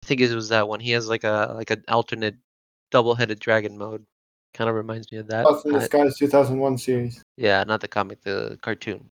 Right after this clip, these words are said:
Speaker 1: Uh, but I, I thought they were very interesting 'cause they all have, like, weird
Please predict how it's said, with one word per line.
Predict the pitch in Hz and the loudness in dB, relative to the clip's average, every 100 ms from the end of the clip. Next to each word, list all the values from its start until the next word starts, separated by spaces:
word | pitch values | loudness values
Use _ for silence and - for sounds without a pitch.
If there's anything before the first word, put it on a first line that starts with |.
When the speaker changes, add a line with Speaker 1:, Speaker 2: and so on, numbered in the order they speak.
| _ - | _ 2
Speaker 1:
Uh, | 123 117 113 | 4 4 4
but | 123 | 4
I, | - 127 | 4 4
I | |
thought | - 226 | 4 4
they | 285 | 4
were | 254 196 | 2 4
very | 196 185 | 6 6
interesting | 160 196 - 202 | 4 2 0 0
'cause | 170 135 | -2 2
they | 139 | 4
all | 165 | 4
have, | 170 139 120 120 | 4 0 -2 -12
like, | 117 117 | -10 -6
weird | 110 120 127 127 120 120 | 2 6 6 6 2 -4